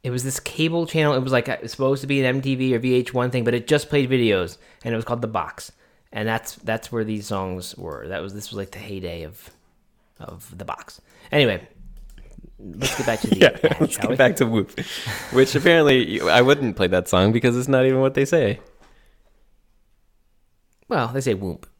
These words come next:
Speaker 1: so. <laughs> Anyway, Whoop provides a wrist-worn heart rate monitor that pairs to their app that provides analytics and insights on recovery, strain, and sleep.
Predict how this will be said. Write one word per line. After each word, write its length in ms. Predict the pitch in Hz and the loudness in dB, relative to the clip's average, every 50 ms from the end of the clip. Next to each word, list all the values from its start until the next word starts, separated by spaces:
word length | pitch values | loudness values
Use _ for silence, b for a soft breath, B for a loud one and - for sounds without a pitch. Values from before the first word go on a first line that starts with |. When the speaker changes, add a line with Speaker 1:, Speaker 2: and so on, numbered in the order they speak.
| _ _ _ | _ _ _
Speaker 1:
so. 300 | - - 87 85 82 - | -16 -14 -14 -14 -14 -2
<laughs> 60 | - - - - 113 - - - - - - - - - _ _ _ - - - - _ 185 - _ _ 196 - _ 196 B B B B B B B B B B B B B B B B B B B B B - | 0 0 2 2 -2 -6 -6 -10 -14 -18 -20 -20 -20 -20 _ _ _ -20 -20 -20 -20 _ -20 -20 _ _ -20 -16 _ -16 B B B B B B B B B B B B B B B B B B B B B 2
Anyway, 400 | 226 226 170 147 143 131 - - | 4 6 8 8 6 6 2 -2
Whoop 220 | 185 247 302 - | 0 0 0 2
provides 420 | 269 262 254 202 185 185 151 160 - 156 | 4 6 8 8 8 6 4 2 0 2
a 240 | 156 151 151 - | 4 4 4 4
wrist-worn 420 | 120 147 170 156 - - 170 156 135 | 4 2 2 0 2 2 2 2 4
heart 140 | 143 143 135 | 4 4 4
rate 120 | 127 120 | 4 4
monitor 300 | 120 113 110 110 110 110 | 2 2 2 2 0 0
that 140 | 110 117 - | 0 0 0
pairs 240 | - 147 143 131 - | 2 2 2 0 2
to 80 | 147 | 2
their 120 | 135 127 90 | 4 4 6
app 280 | 110 110 107 104 - | 6 4 4 2 0
that 100 | 131 113 | -2 -2
provides 300 | - 120 120 113 113 110 - 165 | 0 2 4 4 4 4 2 4
analytics 400 | 202 220 208 196 185 180 - 120 | 4 6 6 6 6 4 2 -2
and 100 | 127 139 | -2 -2
insights 340 | 139 147 - 147 135 127 123 | -2 0 0 0 0 0 -2
on 80 | 117 117 | -4 -4
recovery, 440 | 120 - - 143 139 127 131 131 | -4 -4 0 0 0 0 0 -2
strain, 380 | 123 - - - 113 107 107 78 | -2 -4 -4 -2 -2 -2 -2 -2
and 100 | 101 104 | -4 -6
sleep. 400 | - - 117 110 - - _ | -4 -4 -4 -4 -4 -6 _